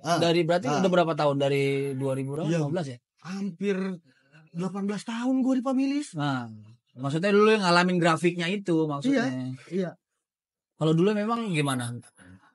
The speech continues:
Speaker 1: Dulu juga bagus gitu.
Speaker 2: Iya.
Speaker 1: Cuman apa ya? Gue bisa bilangnya ya sekarang lebih,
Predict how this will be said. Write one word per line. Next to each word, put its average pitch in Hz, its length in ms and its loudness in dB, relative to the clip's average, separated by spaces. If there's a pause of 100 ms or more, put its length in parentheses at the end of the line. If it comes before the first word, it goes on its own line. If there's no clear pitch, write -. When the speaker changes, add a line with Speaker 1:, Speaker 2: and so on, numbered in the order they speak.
(500)
Speaker 1:
Dulu 214 400 2
juga 196 160 2
bagus 226 580 2
gitu. 123 140 -14
Speaker 2:
Iya. 104 240 -16 (720)
Speaker 1:
Cuman 240 560 -2 (1200)
apa 165 280 -8
ya? 104 140 -8 (580)
Gue 151 280 -6
bisa 143 320 -6
bilangnya 127 600 -8 (1400)
ya 170 180 0
sekarang 208 560 -2
lebih, 151 400 -2